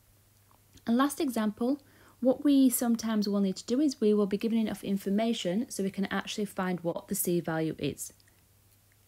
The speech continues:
In example five, we have if dy over dx equals x squared plus one and y equals five,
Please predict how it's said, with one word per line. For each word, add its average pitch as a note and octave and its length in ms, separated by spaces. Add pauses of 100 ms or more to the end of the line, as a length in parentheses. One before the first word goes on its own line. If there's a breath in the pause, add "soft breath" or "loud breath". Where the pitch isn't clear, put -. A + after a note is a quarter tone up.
(340)
In F#3+ 120
example F#3 340
five, B3 300
we G#3 80
have F3+ 320
if G3 280 (160)
dy G#3 400
over F#3+ 140
dx A#3 500
equals F3+ 380
x - 220
squared E3+ 500 (140)
plus E3 260
one A3+ 420
and F3 160
y E3+ 180
equals E3+ 300
five, G#3+ 360